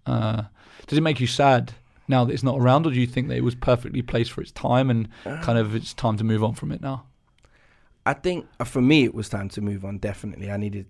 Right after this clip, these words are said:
Speaker 2: I, for, for my own personal life, where I was at the time, and th-, there's, you know, I always hear people say, "Oh, why did you stop and what happened?" There was no drama behind it. Nama and I sat down, we had a conversation. I told him, "I, I need to grow up and be a man," and,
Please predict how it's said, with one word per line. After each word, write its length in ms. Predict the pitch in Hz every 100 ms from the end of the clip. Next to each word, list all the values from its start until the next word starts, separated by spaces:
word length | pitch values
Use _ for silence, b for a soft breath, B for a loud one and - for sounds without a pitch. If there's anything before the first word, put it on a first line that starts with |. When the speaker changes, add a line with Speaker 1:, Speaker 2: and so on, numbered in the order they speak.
| -
Speaker 2:
I, 160 | 107 - -
for, 240 | - 107
for 180 | - 110
my 200 | 110 113
own 180 | 113 107
personal 520 | 117 110 107 113 101
life, 300 | 101 98 -
where 160 | 110
I 40 | 98
was 220 | 101 101
at 120 | 101
the 80 | 107
time, 420 | - 104 98 98
and 300 | 98 98 95
th-, 180 | 107 101 -
there's, 340 | 110 104 -
you 120 | 113
know, 80 | 104
I 80 | 104
always 340 | 120 110 104
hear 160 | 107 104
people 300 | 110 107 104
say, 120 | 104
"Oh, 180 | 104 101
why 200 | 98 104
did 140 | 101
you 40 | 98
stop 400 | - 101 101 -
and 120 | 101
what 140 | 101
happened?" 500 | 104 104 - 95 92 -
There 80 | 117
was 100 | 117
no 180 | 135 123
drama 440 | 110 107 110 101
behind 420 | 95 101 101 95
it. 180 | 104 107
Nama 360 | 107 107 107 104
and 100 | 104
I 120 | 101
sat 220 | - - 107
down, 160 | 104
we 80 | 101
had 120 | 101
a 40 | 98
conversation. 640 | 107 101 101 113 98 98
I 80 | 101
told 200 | 113 98
him, 200 | 101 95 -
"I, 80 |
I 240 | 98 95 107
need 160 | 98
to 80 | -
grow 220 | 104 104
up 180 | 98 -
and 100 | 104
be 140 | 98 95
a 40 |
man," 440 | 101 104 101 98
and, 240 | 95 98